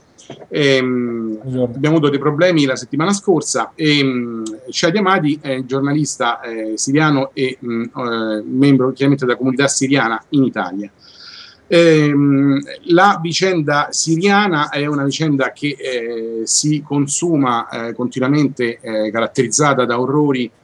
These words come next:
Speaker 1: genocidi e soprattutto anche da, anche da, più che soprattutto, da una sorta di indifferenza da par-, internazionale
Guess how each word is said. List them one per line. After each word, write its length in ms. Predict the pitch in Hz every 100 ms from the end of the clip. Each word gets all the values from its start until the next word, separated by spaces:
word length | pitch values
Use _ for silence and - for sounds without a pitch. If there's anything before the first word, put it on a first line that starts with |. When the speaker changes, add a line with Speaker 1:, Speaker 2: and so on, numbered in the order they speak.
| _ -
Speaker 1:
genocidi 760 | 127 135 131 175 190 160 160
e 120 | 160
soprattutto 800 | 139 165 175 175 156 160 147 135 -
anche 500 | 143 147 - 143 127
da, 280 | 143 139 -
anche 440 | 135 139 107 101 110
da, 220 | 113 98 -
più 120 | 110
che 140 | - 101
soprattutto, 720 | 123 147 147 123 - 123 127
da 340 | 113 143 147 - - _ -
una 380 | 147 143 139 135
sorta 580 | - 147 143 _ - 131
di 300 | 123 165 175
indifferenza 840 | 160 143 151 139 135 - 143 139 _ _ _
da 200 | 123 123
par-, 260 | 139 139 160
internazionale 1000 | 135 139 139 143 - 196 165 165 123